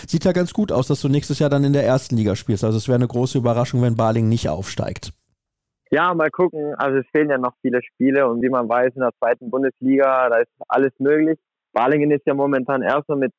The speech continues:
Speaker 2: siebenundvierzig Punkten. Die haben fünf Punkte Vorsprung auf den Zweiten.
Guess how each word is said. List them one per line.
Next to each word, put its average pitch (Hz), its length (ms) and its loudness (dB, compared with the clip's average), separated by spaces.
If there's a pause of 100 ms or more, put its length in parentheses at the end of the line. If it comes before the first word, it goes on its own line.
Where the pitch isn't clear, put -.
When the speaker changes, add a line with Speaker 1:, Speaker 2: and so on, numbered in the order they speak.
Speaker 2:
siebenundvierzig 151 600 0
Punkten. 180 480 0 (420)
Die 143 160 0
haben 147 260 2
fünf 156 240 0
Punkte 156 360 0
Vorsprung 147 400 0
auf 131 160 -2
den 127 100 -2 (100)
Zweiten. 151 480 0